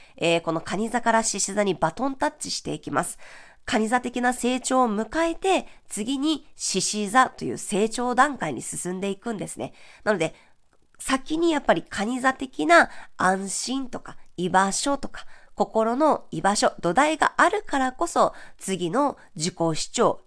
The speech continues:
自己表現、自分の個性を外に出していくということにつながっていますので、この流れを踏まえてですね、まずは自分の心を見つめてみてください。はい、以上がカードからのメッセージでした。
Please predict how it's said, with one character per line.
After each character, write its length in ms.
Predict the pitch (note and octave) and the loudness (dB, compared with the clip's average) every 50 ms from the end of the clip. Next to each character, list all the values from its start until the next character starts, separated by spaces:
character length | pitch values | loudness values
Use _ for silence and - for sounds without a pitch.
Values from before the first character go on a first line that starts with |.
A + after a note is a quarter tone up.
| - - | -14 -6
自 140 | E3 E3+ E3+ | -6 -6 -2
己 20 | - D#3 D#3 - - | -2 -2 -2 -2 -2
表 340 | G3+ B3 C#4+ C#4 B3+ G3+ D#3+ | 0 2 4 4 4 2 0
現、 100 | D3+ - - - - - - | -2 -2 -8 -16 -14 -16 -12
自 160 | - - F3 F3+ | -6 -2 -2 0
分 240 | D#3+ E3+ E3 D#3 | 0 0 -2 -2
の 80 | D#3 E3 | -4 -8
個 160 | - - D4 | -6 -6 -6
性 200 | C#4+ - A#3 G#3+ | -2 0 2 2
を 80 | F#3+ E3 | 2 0
外 260 | - - C#4+ - G4 | -2 -6 -2 0 0
に 100 | F#4 C#4 | 0 2
出 120 | G3+ F#3+ A3+ | 0 -2 -2
し 60 | - | -2
て 100 | - C#3+ | -4 -4
い 100 | A#2+ G2 | -4 -4
く 160 | - - - | -4 -6 -6
と 140 | - - D#3+ | 0 2 0
い 40 | D3+ | 2
う 20 | D#3 | 2
こ 100 | - D#3+ | -2 -4
と 60 | E3 | -4
に 120 | D3 - | -4 -4
つ 140 | - - - | -8 -4 0
な 140 | E3+ E3 F3 | 2 2 2
が 80 | F3+ | 2
っ 100 | G3+ G#3 | 0 -2
て 120 | - - A3+ | -2 -6 -6
い 80 | A3 | -4
ま 120 | A3 A#3+ C#4 | -2 -2 -4
す 100 | - - | -4 -4
の 100 | F3 D#3+ | -6 0
で、 180 | D3+ E3+ D3+ - - - - - - - | 2 2 2 0 -4 -16 -16 -16 -16 -2
こ 100 | - B3+ | 0 2
の 100 | C#4+ D4+ | 4 4
流 320 | C4 G#3+ A3+ B3 C#4 E4+ F4+ | 6 6 4 6 4 4 4
れ 100 | F#4+ F4 | 4 2
を 80 | A3+ | 2
踏 180 | F3+ - - A#3+ | 2 2 2 4
ま 160 | D4 F4+ G4+ | 4 4 4
え 60 | A#4 | 2
て 100 | - - | -2 -4
で 80 | - E3 | -6 -8
す 140 | - - - | -10 -6 -6
ね、 160 | - - - - - - - - | -6 -6 -6 -12 -20 -20 -8 0
ま 140 | C4 E4+ | 0 0
ず 100 | E4+ F4 | 0 0
は 280 | D#4 D#4+ E4+ E4 - - - | 0 2 2 2 2 0 -4
自 180 | F3 F3 E3+ | -8 -6 -4
分 240 | E3 - E3 E3 F#3+ | -2 -2 -4 -2 0
の 240 | A#3 C#4+ C4 - - - | 2 2 2 2 0 -6
心 480 | - - - - - G#3 A#3 G3 - - | -6 -6 -4 0 2 4 6 6 4 4
を 120 | - D#3+ - | 0 -4 -4
見 100 | D3 - | -4 -8
つ 120 | - - | -8 -6
め 100 | E3+ E3+ | -6 -6
て 100 | - E3+ | -6 -6
み 80 | E3+ F3+ | -8 -8
て 100 | E3 E3 | -10 -10
く 100 | - - | -8 -6
だ 100 | D#3 D#3+ | -6 -4
さ 160 | - - C#3+ | -2 -2 -4
い。 80 | - - - - - - _ _ - _ _ _ _ - _ _ - - - - - - - - - - | -4 -4 -12 -20 -20 -20 _ _ -20 _ _ _ _ -20 _ _ -20 -20 -20 -20 -18 -16 -16 -18 -18 -8
は 160 | - F#3+ G#3 | 0 2 2
い、 100 | A3 - - | 2 2 0
以 100 | - B3 | -4 -2
上 240 | G#3+ A#3 A3+ G3+ G3 | 2 4 4 4 6
が 240 | G3 B3 C4 - - - | 8 6 6 6 2 0
カ 180 | G3 F#3 G#3 | 6 6 6
ー 40 | F#3+ | 6
ド 100 | F#3+ E3 | 6 2
か 160 | - - D#3+ | -2 -2 -4
ら 80 | E3+ A3+ | -2 0
の 140 | B3 C4+ B3 | 0 0 0
メ 100 | A#3 A#3+ | 0 -2
ッ 20 | |
セ 220 | - - B3 A#3 | -2 0 0 -2
ー 20 | A#3 | 0
ジ 100 | G#3 G#3+ | 0 -2
で 100 | G3 F#3+ | -4 -4
し 80 | - | 4
た。 220 | - F3 D3+ - | 8 8 8 8